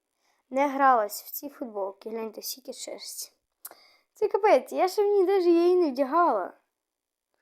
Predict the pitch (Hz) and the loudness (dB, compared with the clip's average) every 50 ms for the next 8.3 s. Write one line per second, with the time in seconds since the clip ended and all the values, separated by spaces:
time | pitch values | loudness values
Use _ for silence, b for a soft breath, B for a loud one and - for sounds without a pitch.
0 | _ _ _ _ _ _ - 330 339 349 320 320 294 226 233 214 254 254 247 226 | _ _ _ _ _ _ -6 -4 -4 -2 0 -2 -2 -2 -2 -4 -4 -4 -4 -2
1 | 233 339 320 - 196 - 302 - - 208 202 214 240 262 247 247 294 330 381 427 | 0 0 0 0 -2 -4 -4 -4 -2 -2 -4 -2 0 0 4 6 8 8 8 8
2 | 427 - 262 - - - 262 - - 226 220 220 208 208 202 202 214 - b b | 6 0 -8 -10 -12 -12 -12 -8 -4 0 0 2 2 0 -2 -4 -8 -14 b b
3 | b b b b b b - 233 220 - 196 175 165 - - _ _ _ _ _ | b b b b b b -12 -10 -4 -2 0 0 0 -2 -6 _ _ _ _ _
4 | _ _ _ _ _ _ - - 339 349 302 302 294 285 277 - 277 - - - | _ _ _ _ _ _ -14 -8 -8 -8 -8 -8 -12 -14 -12 -14 -12 -8 -8 -8
5 | - - - - - - - _ - 370 381 311 233 220 240 277 277 - B B | -8 -8 -10 -12 -12 -14 -16 _ -8 -6 -4 -4 -4 -6 -8 -8 -10 -10 B B
6 | B B B B B B B B 262 262 262 - - 285 302 302 294 285 247 240 | B B B B B B B B 0 0 2 6 8 10 10 12 10 10 8 6
7 | 220 233 262 240 240 226 220 220 - 233 233 233 220 208 220 233 247 262 247 214 | 6 4 2 2 2 -4 -2 -2 0 0 0 0 -2 -4 -2 0 2 2 0 0
8 | 190 208 196 185 170 165 | -4 -8 -8 -6 -8 -10